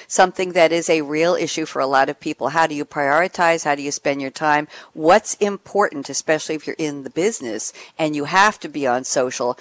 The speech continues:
How do you spend that time, and how do you keep the quality of life? Thank you for sharing that. Kirsten, we got a lot of interesting comments here. What are you thinking about D Q and making priorities?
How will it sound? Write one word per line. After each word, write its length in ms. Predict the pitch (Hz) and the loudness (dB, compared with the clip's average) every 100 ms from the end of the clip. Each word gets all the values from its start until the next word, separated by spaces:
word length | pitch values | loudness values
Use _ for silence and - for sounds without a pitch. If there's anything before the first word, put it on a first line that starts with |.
| - - | -12 -4
How 240 | 160 147 | 2 2
do 80 | 147 | 2
you 160 | 139 131 | -6 -6
spend 380 | - 139 135 | -4 -2 -2
that 240 | 131 123 - | 0 0 0
time, 340 | 143 127 135 | 0 0 -2
and 100 | 131 | -4
how 140 | 131 131 | -4 -4
do 60 | |
you 120 | 147 | -4
keep 280 | - 147 - | -8 -10 -10
the 80 | 139 | -10
quality 400 | - 127 120 143 | 0 2 2 0
of 100 | 151 | 0
life? 220 | 196 202 | 2 2
Thank 320 | - 208 247 | 2 2 0
you 40 | 226 | -6
for 140 | 208 | -6
sharing 320 | - 196 185 202 | -2 0 0 4
that. 200 | 240 220 - - | 2 2 -6 -4
Kirsten, 460 | - 311 440 370 285 | 2 4 4 0 -2
we 80 | 196 | 4
got 220 | 202 170 | 6 8
a 40 | |
lot 180 | 175 170 | 8 6
of 80 | 170 | 2
interesting 440 | 160 170 - 156 | -2 -4 -6 -6
comments 500 | - 160 151 160 - | 0 2 2 0 0
here. 160 | 196 202 | -2 -2
What 140 | 214 | -2
are 60 | 220 | -2
you 120 | 214 | -4
thinking 420 | - 190 147 165 | -2 -4 -4 -6
about 300 | 160 147 139 | 2 4 4
D 160 | 156 147 | 0 -6
Q 400 | - 160 147 139 - - - | -4 -2 -2 -4 -12 -10 0
and 260 | 160 151 151 | 2 2 0
making 320 | 143 - 147 | -2 -4 -6
priorities? 720 | - 143 135 120 110 107 | 0 4 4 4 0 -6